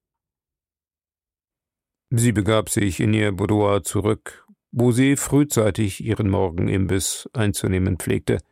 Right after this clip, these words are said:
Wie sie so sprach, beobachtete ich das Gesicht des Professors und sah, dass es aschfahl wurde.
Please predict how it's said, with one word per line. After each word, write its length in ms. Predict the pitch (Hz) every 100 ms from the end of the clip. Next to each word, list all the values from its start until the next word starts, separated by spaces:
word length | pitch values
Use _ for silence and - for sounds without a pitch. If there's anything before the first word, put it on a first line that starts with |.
| _ _ _ _ _ _ _ _ _ _ _ -
Wie 160 | 143
sie 120 | 185 160
so 200 | 123 107
sprach, 640 | - - 110 120 156 -
beobachtete 800 | - 127 135 127 120 - 127 127
ich 160 | 120 -
das 200 | 110 -
Gesicht 360 | 104 113 -
des 100 | 110
Professors 720 | - 104 127 120 117 110 - _ _ _ _ _ _
und 160 | - 101
sah, 460 | 92 120 123 123 _ _
dass 200 | - 117
es 260 | 110 - -
aschfahl 640 | 120 - - - 127 107 92
wurde. 280 | 98 98